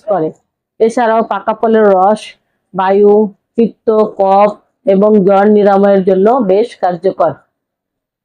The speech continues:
ত্বকের জন্য তুঁত পাতার নির্যাস ব্যবহৃত হয় কালো দাগ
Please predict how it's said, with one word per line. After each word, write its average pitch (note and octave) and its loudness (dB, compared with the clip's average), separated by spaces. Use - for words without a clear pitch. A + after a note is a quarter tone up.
ত্বকের B3 0
জন্য G#3 2
তুঁত A3+ 0
পাতার G3+ -4
নির্যাস G3+ -2
ব্যবহৃত F#3+ -2
হয় G3 0
কালো G3 -2
দাগ G3 -2